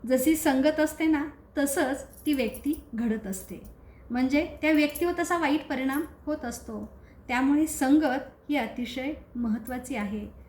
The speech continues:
संगत करताना सुद्धा विचार करणं गरजेचं आहे की संगत कोणाची आहे, ती व्यक्ती कशी आहे,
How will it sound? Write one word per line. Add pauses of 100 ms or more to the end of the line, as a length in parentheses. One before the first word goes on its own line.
(200)
संगत
करताना
सुद्धा (340)
विचार
करणं (420)
गरजेचं
आहे (580)
की
संगत (200)
कोणाची
आहे, (180)
ती
व्यक्ती (160)
कशी
आहे,